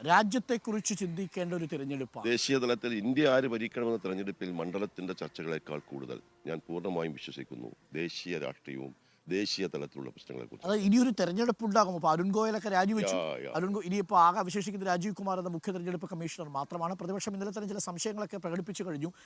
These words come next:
Speaker 1: ഇലക്ഷൻ ഒമിഷനാണോ ഇലക്ഷൻ കമ്മീഷനാണോ എന്നാണ് അങ്ങനെ
Speaker 2: അതെ,
Speaker 1: നേതാവ്
Speaker 2: താങ്കൾ
Speaker 1: ചോദിച്ചത്.
Speaker 2: ചോദിച്ചതുപോലെ ഇനി ഒരു ഇന്ത്യ ഉണ്ടാകുമോ, ഇനി ഒരു ഇന്ത്യയുടെ റിപ്പബ്ലിക് പദവി നിലനിർത്തി ഇന്ന് കാണുന്ന ഇന്ത്യ റിപ്പബ്ലിക് ഉണ്ടാകുമെന്ന ചോദ്യമാണ് ഈ തെരഞ്ഞെടുപ്പിലുള്ളത്. അതുകൊണ്ട് തന്നെ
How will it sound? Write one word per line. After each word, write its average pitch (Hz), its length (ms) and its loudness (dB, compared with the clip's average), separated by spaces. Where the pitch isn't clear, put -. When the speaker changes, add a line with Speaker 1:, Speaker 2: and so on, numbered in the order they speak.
Speaker 1:
ഇലക്ഷൻ 196 360 0
ഒമിഷനാണോ 226 600 4
ഇലക്ഷൻ 214 260 -2
കമ്മീഷനാണോ 202 520 -2
എന്നാണ് 180 220 0
അങ്ങനെ 156 180 2
Speaker 2:
അതെ, 123 100 -2
Speaker 1:
നേതാവ് 175 260 2
Speaker 2:
താങ്കൾ 113 140 4
Speaker 1:
ചോദിച്ചത്. 127 280 2
Speaker 2:
ചോദിച്ചതുപോലെ 117 640 4
ഇനി 143 260 6
ഒരു 151 200 8
ഇന്ത്യ 117 280 4
ഉണ്ടാകുമോ, 73 540 0
ഇനി 139 220 6
ഒരു 131 160 6
ഇന്ത്യയുടെ 107 500 4
റിപ്പബ്ലിക് 101 640 0
പദവി 95 240 4
നിലനിർത്തി 78 500 -2
ഇന്ന് 87 240 2
കാണുന്ന 78 380 0
ഇന്ത്യ 78 360 0
റിപ്പബ്ലിക് 69 460 -6
ഉണ്ടാകുമെന്ന 64 480 -4
ചോദ്യമാണ് 60 520 -8
ഈ 55 40 -8
തെരഞ്ഞെടുപ്പിലുള്ളത്. 50 680 -12
അതുകൊണ്ട് 139 420 6
തന്നെ 67 240 -2